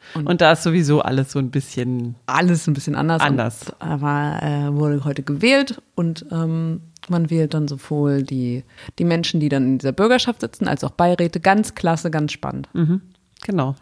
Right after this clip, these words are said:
Speaker 2: Und, äh, noch wissen wir jetzt aktuell die Wahlergebnisse nicht, aber wenn diese Folge veröffentlicht wird, dann natürlich schon.
Speaker 1: Ich
Speaker 2: Ihr zumindest.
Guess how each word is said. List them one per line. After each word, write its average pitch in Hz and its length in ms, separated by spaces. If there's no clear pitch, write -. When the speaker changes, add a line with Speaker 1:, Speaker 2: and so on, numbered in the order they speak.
Speaker 2:
Und, 170 280
äh, 185 220
noch 220 280
wissen 226 360
wir 240 240
jetzt 214 400
aktuell 202 460
die 190 140
Wahlergebnisse 170 720
nicht, 226 340
aber 165 220
wenn 160 160
diese 160 180
Folge 160 320
veröffentlicht 160 680
wird, 151 260
dann 156 200
natürlich 147 640
schon. 120 380
Speaker 1:
Ich 180 420
Speaker 2:
Ihr 127 320
zumindest. 117 640